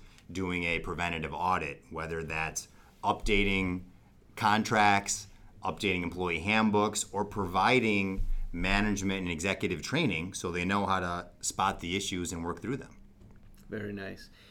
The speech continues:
Speaker 2: And I would imagine your clients appreciate that, that proactive approach to things because, uh,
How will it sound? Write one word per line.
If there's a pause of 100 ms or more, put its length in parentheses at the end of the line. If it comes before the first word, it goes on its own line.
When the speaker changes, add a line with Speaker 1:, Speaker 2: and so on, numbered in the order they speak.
(180)
Speaker 2:
And
I
would
imagine
your
clients
appreciate
that, (340)
that
proactive
approach
to
things (400)
because, (440)
uh,